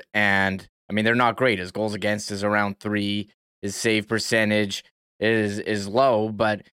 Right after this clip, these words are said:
you look at the chances that Florida and Tampa getting one-on-one in with them. I mean,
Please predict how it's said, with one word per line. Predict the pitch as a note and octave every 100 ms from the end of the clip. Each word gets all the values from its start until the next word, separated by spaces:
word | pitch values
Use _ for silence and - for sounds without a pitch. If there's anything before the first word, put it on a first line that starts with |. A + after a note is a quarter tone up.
| _
you | B2
look | C3+ D#3
at | D3+
the | A2+
chances | G#2 D3 C#3+ D3 C3 G#2
that | A2+
Florida | - - C3 C3 B2+ A#2+ A2 _ _ -
and | G#2+
Tampa | C#3+ C3 A#2+
getting | A#2+ C3 C3 A2+ G#2+ G#2 _ _ _ _ _
one-on-one | C3+ C3+ C#3+ C3+ B2+ A#2+ B2+ C3
in | A#2 C3
with | C#3+ B2
them. | B2 A2+
I | A2+
mean, | A2+ A2 G#2+